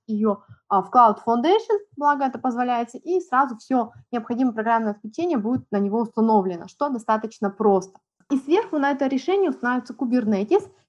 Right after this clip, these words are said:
и, соответственно, в рамках одного программного определяемого цода мы можем прямо разделить наши все рабочие нагрузки, то есть выделить отдельно хосты под Kubernetes, отдельно, например, под,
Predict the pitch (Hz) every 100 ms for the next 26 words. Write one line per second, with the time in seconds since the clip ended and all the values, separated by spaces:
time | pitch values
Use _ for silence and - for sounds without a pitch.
0 | _ 302 277 262 240 247 330 330 320 311
1 | 220 - 208 262 277 247 - 226 269 262
2 | 240 247 240 220 226 233 220 220 320 370
3 | 254 240 262 220 220 254 226 208 220 240
4 | 240 233 240 220 - - 226 - _ -
5 | 226 240 269 - 226 233 349 480 - 381
6 | 311 269 240 262 226 226 - 233 226 269
7 | 220 233 220 226 214 - 226 285 339 415
8 | 392 349 - 226 269 277 233 220 220 233
9 | 247 214 - 247 226